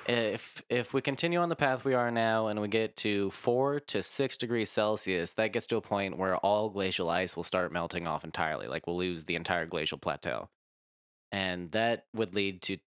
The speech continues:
I think it was, like, two hundred and sixty to three hundred foot level,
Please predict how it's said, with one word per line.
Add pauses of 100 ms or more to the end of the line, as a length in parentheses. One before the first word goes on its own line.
I
think
it
was,
like,
two
hundred
and
sixty
to
three
hundred
foot (200)
level,